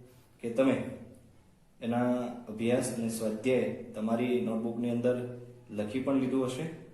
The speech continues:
અને પાકું પણ કરતા જ હશો.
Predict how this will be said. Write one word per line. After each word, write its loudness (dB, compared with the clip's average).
અને 0
પાકું -4
પણ -2
કરતા -2
જ 2
હશો. -2